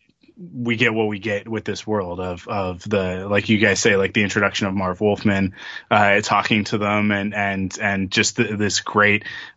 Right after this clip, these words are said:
um, in a, in a very similar sort of, like, Stan Lee cameo moment,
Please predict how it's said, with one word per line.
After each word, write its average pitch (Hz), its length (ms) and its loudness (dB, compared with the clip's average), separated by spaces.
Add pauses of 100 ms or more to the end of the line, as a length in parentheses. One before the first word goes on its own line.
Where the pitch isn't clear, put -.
um, 104 500 2
in 139 180 4
a, 131 40 6
in 139 200 2
a 123 100 2
very 127 340 2
similar 123 500 2
sort 113 220 0
of, 104 60 -4
like, 101 180 -2
Stan 113 460 2
Lee 113 220 0
cameo 113 800 2
moment, 113 560 2